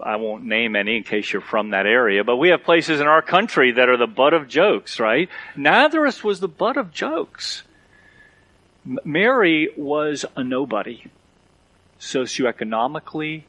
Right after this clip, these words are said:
agrarian, young in that society. She might have been as young as twelve. Probably no more than sixteen. So, any twelve to sixteen-year-old girls here? If you're seventeen, you're way too old for this, all right?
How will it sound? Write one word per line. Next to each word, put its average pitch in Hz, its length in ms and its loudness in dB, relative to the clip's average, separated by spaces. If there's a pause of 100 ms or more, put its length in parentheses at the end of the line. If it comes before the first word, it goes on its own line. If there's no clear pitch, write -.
agrarian, 135 880 -4 (340)
young 127 600 -2
in 104 220 -8
that 120 240 -2
society. 139 640 -2
She - 200 -4
might 113 300 -4
have 147 120 -6
been 151 140 -8
as 143 160 -12
young 143 180 -6
as 135 120 -12
twelve. 143 600 -4 (520)
Probably 127 460 -2
no 104 160 -10
more 104 200 -6
than 98 140 -14
sixteen. 135 840 -12 (220)
So, 107 440 -6 (460)
any 113 200 -8
twelve 120 400 -4
to 123 80 -12
sixteen-year-old 131 640 -10
girls 135 340 -8
here? 151 280 -8 (180)
If - 60 -12
you're 147 60 -8
seventeen, 170 520 0
you're 104 100 0
way 127 200 2
too - 180 -8
old 147 260 -4
for - 100 -12
this, - 360 -16
all 113 60 -8
right? 58 220 -12